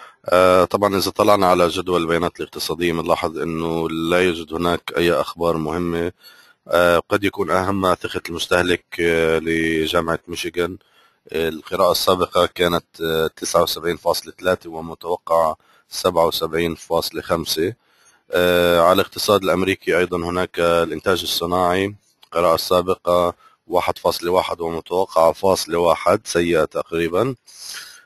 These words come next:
آه، في حال طبعًا كانت في الناقص أو في الصفر أو أقل، رح تكون سلبية على الاقتصاد الأمريكي، وفي حال كانت أعلى من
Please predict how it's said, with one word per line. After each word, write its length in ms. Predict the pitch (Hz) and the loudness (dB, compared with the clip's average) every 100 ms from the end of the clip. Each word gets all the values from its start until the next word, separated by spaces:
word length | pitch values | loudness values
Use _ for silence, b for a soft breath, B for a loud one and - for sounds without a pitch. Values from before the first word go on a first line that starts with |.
| B | B
آه، 160 | 82 87 | 0 0
في 180 | - 104 | 2 2
حال 140 | 110 | 2
طبعًا 320 | 110 98 101 | 4 2 2
كانت 320 | 95 104 98 - | 2 0 0 -4
في 120 | 92 | -4
الناقص 600 | 95 98 - 101 95 - | 0 0 0 -6 -6 -4
أو 160 | 85 | -4
في 120 | 80 - | -6 -8
الصفر 400 | - 95 92 76 | -4 -2 -2 0
أو 180 | 87 | 0
أقل، 500 | 85 - 90 90 95 - 69 80 | -2 -2 -2 -2 -6 -10 _ -12
رح 100 | 90 | -12
تكون 460 | _ 92 87 87 B B B _ | _ -6 -6 -6 B B B _
سلبية 520 | - 87 85 98 87 | -4 -2 -2 0 2
على 80 | 82 | 2
الاقتصاد 360 | 76 - 87 82 | 0 -2 -4 -2
الأمريكي، 380 | 78 82 - 80 | -4 -6 -6 -8
وفي 220 | - 85 | -8 -4
حال 220 | 87 78 | -4 -4
كانت 320 | - 80 80 _ - | -4 -4 -4 _ 2
أعلى 280 | 85 85 82 | 4 4 2
من 420 | 80 78 76 | -2 -6 -8